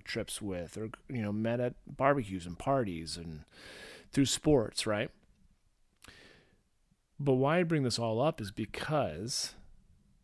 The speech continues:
I think it's something that is relevant for all of us to look at. And let me be more specific. For you,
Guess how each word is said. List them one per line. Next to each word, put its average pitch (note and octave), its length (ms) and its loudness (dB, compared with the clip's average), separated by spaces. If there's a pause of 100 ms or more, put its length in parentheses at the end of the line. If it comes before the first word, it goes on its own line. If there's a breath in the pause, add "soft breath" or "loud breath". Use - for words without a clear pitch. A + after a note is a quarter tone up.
(1200)
I B2 80 -2
think D#3 180 2
it's A#2+ 120 0
something C#3 320 0
that A2+ 260 -2
is A2+ 640 0
relevant G#2+ 840 0 (600)
for - 240 -6
all A#2 220 4
of G#2+ 80 -2
us G2 200 0
to G#2 100 -4
look F#2+ 500 0
at. D2+ 460 -12 (1000)
And G#2 160 -8
let G2+ 100 -4
me F#2 240 -8
be F#2+ 160 -6
more F2+ 280 -4
specific. E2+ 560 -12 (640 loud breath)
For A#2+ 180 -4
you, G#2 600 2